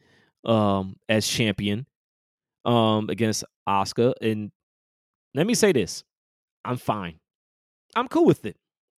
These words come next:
honestly. Like, I'm perfectly fine with it. Like, I was, like, at first, the feeling was like, "Damn, like, oh, man, this sucks." But at the end, it's like, "You know what?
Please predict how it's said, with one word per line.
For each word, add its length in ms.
honestly. 540
Like, 160
I'm 160
perfectly 380
fine 360
with 160
it. 200
Like, 160
I 140
was, 260
like, 140
at 120
first, 300
the 60
feeling 280
was 140
like, 140
"Damn, 640
like, 140
oh, 260
man, 200
this 140
sucks." 420
But 280
at 160
the 140
end, 200
it's 120
like, 260
"You 120
know 140
what? 280